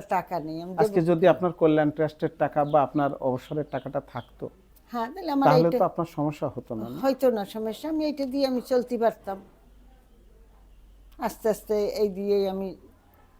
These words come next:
Speaker 1: উঠতে পারতাম।
Speaker 2: দর্শক, স্বামীর বহুত কষ্টে দিনমজুর ছিলেন,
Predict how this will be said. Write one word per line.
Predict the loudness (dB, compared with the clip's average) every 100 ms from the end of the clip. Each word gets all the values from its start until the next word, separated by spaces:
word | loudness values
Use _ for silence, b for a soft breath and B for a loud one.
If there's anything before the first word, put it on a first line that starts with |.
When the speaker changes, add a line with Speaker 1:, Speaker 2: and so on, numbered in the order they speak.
| _ _ -6
Speaker 1:
উঠতে | -6 -4 0
পারতাম। | 0 -2 -4 -6 -6 _ _ _ _ _ _ _ _ _ _ _ _ _ _ _ _ _ _ _ _ _ _ _ _ _ -6
Speaker 2:
দর্শক, | 2 2 4 0 0 -4 _ _ _ _ _ _ _ _ _ _ _ _ _ -18
স্বামীর | -6 2 6 6 4 0 _ _ _ _ _
বহুত | 0 2 2 2
কষ্টে | 0 2 0
দিনমজুর | 2 4 4 2 0 -2 -2
ছিলেন, | -4 -4